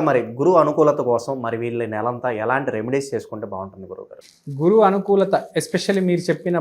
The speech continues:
Speaker 2: పద్నాలుగు, పదిహేను తారీఖు గురువు మారుతుంది కాబట్టి ఆ రోజు మీరు దక్షిణామూర్తి లేక దత్తాత్రేయ స్వామి గుడికెళ్ళి స్వామి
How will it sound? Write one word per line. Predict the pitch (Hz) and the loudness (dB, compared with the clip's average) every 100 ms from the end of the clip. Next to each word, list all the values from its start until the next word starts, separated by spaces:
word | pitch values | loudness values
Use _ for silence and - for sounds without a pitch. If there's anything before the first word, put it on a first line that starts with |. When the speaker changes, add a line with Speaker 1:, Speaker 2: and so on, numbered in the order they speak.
| 151 | 2
Speaker 2:
పద్నాలుగు, | 139 143 170 175 175 170 | 0 -2 -2 0 0 2
పదిహేను | 143 143 156 156 151 | 2 2 -2 -2 0
తారీఖు | 147 156 143 139 | 0 0 -6 -4
గురువు | 156 170 | -4 -2
మారుతుంది | 151 147 147 139 | -2 -4 -6 0
కాబట్టి | 135 131 131 151 151 | 0 0 -2 0 4
ఆ | 185 220 | 4 4
రోజు | 214 208 208 | 2 0 0
మీరు | 190 160 | 0 0
దక్షిణామూర్తి | 156 - 190 185 170 160 151 202 202 - _ _ 147 | -2 -2 -2 0 0 -2 -4 -8 -8 -14 _ _ -2
లేక | 170 170 156 151 | -2 2 2 2
దత్తాత్రేయ | 147 - 190 185 180 180 180 | 0 2 2 2 2 2 4
స్వామి | 160 160 160 | 2 2 2
గుడికెళ్ళి | 156 156 156 - 170 180 151 175 143 131 _ _ _ _ _ _ _ _ _ - | 0 0 -2 0 0 2 2 2 0 -4 _ _ _ _ _ _ _ _ _ -10
స్వామి | 156 165 196 | -2 0 0